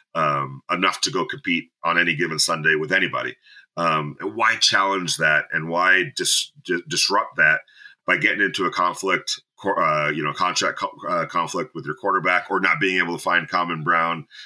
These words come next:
co-, common ground, and, and creating, you know, something, some drama that you don't need. Uh, I think the Ra-, the Raiders feel like they're ready, set to go with some more tinkering. Uh, the last thing they need is, is that hanging over their head.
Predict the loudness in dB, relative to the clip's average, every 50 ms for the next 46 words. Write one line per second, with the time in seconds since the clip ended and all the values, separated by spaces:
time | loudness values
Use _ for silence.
0 | -20 -20 _ -4 -2 -2 0 0 0 0 0 0 0 0 0 2 2 4 2 2
1 | 0 0 0 0 0 0 0 -2 -2 -2 -2 0 2 4 4 4 4 2 0 0
2 | -2 -6 -8 -12 _ _ _ -8 -4 -2 0 0 0 0 0 -2 -2 -2 -2 -4
3 | -4 -4 -6 -10 -12 _ -8 -8 -6 -2 0 0 2 2 0 0 -2 -2 -2 -2
4 | -4 -4 -4 -4 -4 -4 -4 -2 -2 -2 -4 _ -20 -20 -20 -20 -20 _ -4 -2
5 | 0 0 0 0 0 0 2 2 4 4 2 0 -2 -4 0 2 2 2 2 0
6 | 0 -2 -2 -2 -2 -2 -4 -4 -4 -4 0 0 2 2 2 2 2 2 0 -2
7 | -4 -6 -12 -6 -2 0 2 2 2 0 -2 -4 -8 _ _ _ -8 -6 -4 -2
8 | -2 -2 -2 -4 -6 -2 0 2 2 0 0 -4 -4 -2 -2 -2 -2 -4 -2 0
9 | 0 0 -2 -4 _ -20 -20 -20 -20 _ _ -2 -2 -2 0 0 0 2 2 0
10 | 0 -2 -2 0 -2 0 0 -2 -2 -2 -2 -2 -2 -2 0 0 -2 -4 -6 -6
11 | -4 0 0 0 0 0 -2 -4 -2 -2 -2 -4 -6 -6 -4 -4 -4 -4 -4 -6